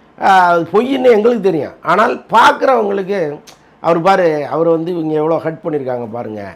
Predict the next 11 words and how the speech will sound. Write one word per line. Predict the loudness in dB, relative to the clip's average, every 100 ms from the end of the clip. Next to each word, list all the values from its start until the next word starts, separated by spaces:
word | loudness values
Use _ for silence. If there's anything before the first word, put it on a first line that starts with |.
| -10
அப்படின்லாம் | -8 -8 -6 -4 -2 -4 -6
பேசுவாங்க. | -6 -4 -6 -4 -6 -8 -16 _ -6
But | -2 2
காலப்போக்கில் | 4 4 4 0 -2 0 0
எது | 0 -4
உண்மைங்கிறது | -8 -6 -4 -4 -6 -8 -8 -10
மக்களுக்கு | -10 -10 -6 -6 -8 -12 -12
தெரியும். | -12 -10 -12 -14 _ _ _
So | 2 4
அப்படி | 4 2 -2 -2 2
வந்து | 2 0 -2 -2 -4